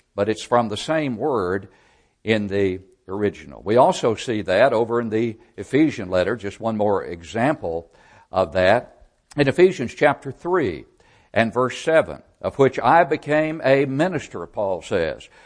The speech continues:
"according to the gift of the grace of God given to me by the effective working of his power." When he says, "Of which I became a minister," he uses the word that we're looking at tonight in First Timothy three, uh, beginning at verse eight, which is the word,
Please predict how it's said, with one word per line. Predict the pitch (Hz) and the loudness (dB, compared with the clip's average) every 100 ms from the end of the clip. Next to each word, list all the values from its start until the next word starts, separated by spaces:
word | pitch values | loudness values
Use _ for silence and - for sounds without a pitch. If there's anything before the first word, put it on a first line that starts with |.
| - 104 | -8 -4
"according | 101 123 135 131 | 0 2 2 0
to | 120 | -6
the | 107 | -6
gift | 98 143 147 | 2 2 2
of | 131 | -6
the | 107 | -10
grace | 110 139 135 | -4 -4 -4
of | 127 | -8
God | 113 131 147 | 0 2 2
given | 127 131 123 | -2 -6 -6
to | |
me | 113 143 156 139 _ _ - | -4 -4 -4 -10 _ _ -6
by | 110 | -4
the | 107 | -4
effective | 113 143 135 135 104 | -2 -2 -2 -4 -6
working | 139 139 147 | -6 -6 -12
of | 131 | -8
his | 147 - | -8 -4
power." | 180 135 71 - _ _ | -4 -2 -6 -14 _ _
When | 139 | -4
he | 139 | -4
says, | - 160 131 | 2 0 0
"Of | 113 | -6
which | 151 | -2
I | 143 143 | 2 2
became | - 139 131 | 2 -4 -4
a | 104 | -4
minister," | 127 170 - 202 202 _ - | -6 -6 -6 -6 -6 _ -10
he | 98 | -4
uses | 104 123 113 - | -2 -4 -8 -14
the | 95 | -4
word | 110 135 110 | -2 -2 -4
that | 87 | -8
we're | 107 | -6
looking | 123 123 113 | -6 -6 -6
at | 117 - | -6 -6
tonight | 110 107 117 113 104 | -10 -6 -4 -4 -8
in | 101 | -16
First | 117 101 - | -14 -16 -14
Timothy | 110 98 95 | -16 -14 -18
three, | - 101 104 90 78 _ _ _ _ - | -16 -8 -6 -6 -10 _ _ _ _ -6
uh, | 87 80 76 | -2 -2 -2
beginning | 76 107 110 92 | -4 -4 -4 -6
at | 87 | -6
verse | 98 - | -6 -4
eight, | 113 113 - | -2 -2 -2
which | 107 - | -8 -8
is | 95 - | -14 -12
the | 90 | -8
word, | 90 80 73 | -8 -8 -12